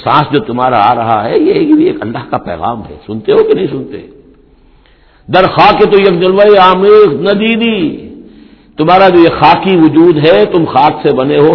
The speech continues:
صحیح ہے، لیکن اسی کے اندر ایک جلوہ ربانی بھی موجود ہے، اس میں روح ربانی بھی پھونکی گئی ہے، اس میں نور بھی ہے۔ دم چیست پہ آمیز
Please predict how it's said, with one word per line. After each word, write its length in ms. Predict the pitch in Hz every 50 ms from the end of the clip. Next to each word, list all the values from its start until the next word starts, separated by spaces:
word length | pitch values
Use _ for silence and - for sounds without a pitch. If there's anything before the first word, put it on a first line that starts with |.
| - -
صحیح 280 | 131 139 151 151 143
ہے، 200 | 143 160 190 214 202
لیکن 260 | 180 170 - - 165 156
اسی 240 | 151 - - 147
کے 120 | 110 107 123
اندر 200 | 127 131 143 135 -
ایک 220 | - 127 107 95 101
جلوہ 240 | 120 120 123 135 139
ربانی 560 | 135 117 113 107 98 104 113 117 135 139 131
بھی 140 | 113 113 104
موجود 440 | 95 90 85 78 82 92 95 85 80
ہے، 160 | 85 82 80 - - - - - - - - _ -
اس 160 | - - -
میں 140 | 117 127 107
روح 160 | 113 123 117 139 131 110
ربانی 360 | 98 95 90 98 113 139 160 160
بھی 120 | 151 147
پھونکی 440 | - - - 117 - - 95 90 80
گئی 280 | 85 85 73 73 -
ہے، 120 | - - - - _ _ _ _ _ -
اس 140 | 104 - -
میں 120 | 120 127
نور 320 | 104 92 107 131 143 151 131
بھی 260 | 113 104 101 95 -
ہے۔ 160 | - - - - - - - - - - _ _ _ _ _ _ _ _ _ -
دم 220 | - 151 170 175 -
چیست 440 | - 170 190 208 214 - 170 -
پہ 100 | 185 185
آمیز 460 | 196 202 202 196 202 214 220 480 494